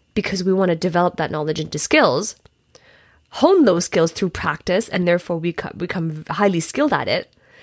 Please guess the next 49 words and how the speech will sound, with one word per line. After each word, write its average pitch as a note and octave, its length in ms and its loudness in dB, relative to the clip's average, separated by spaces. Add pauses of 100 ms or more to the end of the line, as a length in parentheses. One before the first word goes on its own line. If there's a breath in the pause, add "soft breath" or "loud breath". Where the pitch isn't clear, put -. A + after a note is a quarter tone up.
(180 soft breath)
And A3 160 6
then A#3 140 6
we A3 80 6
bring G3 200 2
it E3+ 100 0
to F3+ 80 -6
the F3 80 2
real F3+ 240 2
world D3+ 340 -2
and D#3 300 -4 (140)
produce E3+ 300 -2
an D3 80 -6
income D#3 340 -6
from E3+ 200 -8
it. - 220 -14 (720 soft breath)
So - 120 -4
that's D4 240 2
the - 300 -2
process C4 460 0
we F#3 80 -2
want E3 180 -4
to E3 60 -8
go - 140 -6
through. G#3 200 -2
That's D#3+ 160 -4
the E3+ 60 -4
desired D#3+ 340 -4
outcome. E3 400 -8 (640 soft breath)
And A3 120 4
so A3+ 140 4
high C#4 160 0
performers A3 500 -2
appear A#3+ 400 0
to A3 100 0
have F3+ 260 -4 (500 soft breath)
unlimited B3 680 4
amounts F3 360 -2
of D#3+ 60 -6
knowledge D#3+ 320 -2
about D#3+ 260 -2
so - 180 2
many A#3 180 6
different F3 260 -10
things, E3 340 -8 (240 loud breath)
and G#3 120 2
they G#3+ 80 6
can G#3 200 -4
recall C4 460 2
it E3 200 0